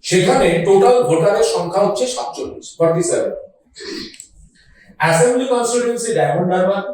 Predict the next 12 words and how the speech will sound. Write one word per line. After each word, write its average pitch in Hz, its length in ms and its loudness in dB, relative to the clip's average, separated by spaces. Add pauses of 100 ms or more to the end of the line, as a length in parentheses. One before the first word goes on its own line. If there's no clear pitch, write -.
(1500)
লোকসভা 156 420 4
তো 190 140 0
ডায়মন্ড 156 300 2
হারবার 165 300 2
বটেই, 143 280 0 (920)
ব্লক - 280 4 (360)
ডায়মন্ড - 340 -8
হারবার 180 360 -2
ওয়ান, - 200 -8 (1600)
গ্রাম - 220 2 (100)
পঞ্চায়েত 240 500 2 (220)
বলসিদ্ধি - 540 0